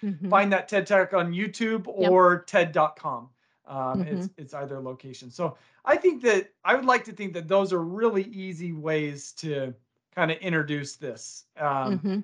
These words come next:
Speaker 2: and then to me, the book is just, it just takes a greater investment for sure.
Speaker 1: Right. Um, but I, I tend to want to hold something in my hands,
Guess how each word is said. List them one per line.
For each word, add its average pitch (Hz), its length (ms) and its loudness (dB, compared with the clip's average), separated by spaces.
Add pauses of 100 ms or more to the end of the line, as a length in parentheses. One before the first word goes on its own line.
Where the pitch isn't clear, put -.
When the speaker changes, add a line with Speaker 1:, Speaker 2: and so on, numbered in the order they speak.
Speaker 2:
and 185 140 2
then 220 160 0 (140)
to 233 100 -2
me, 240 140 6
the 202 100 4
book 190 320 4
is 180 160 -4
just, - 380 0
it 175 80 -4
just 190 200 -10
takes 220 220 0
a 190 60 -4
greater 160 340 0
investment 135 480 -4 (240)
for 135 140 -14
sure. - 240 -20 (580)
Speaker 1:
Right. 185 340 6 (220)
Um, 196 400 0
but 190 380 0 (640)
I, 214 340 2
I 226 40 4
tend 247 280 -2
to 220 80 -2
want 196 280 -4
to 202 100 -8
hold 190 300 -2
something 185 340 -4
in 180 100 -2
my 170 140 -4
hands, 175 560 -4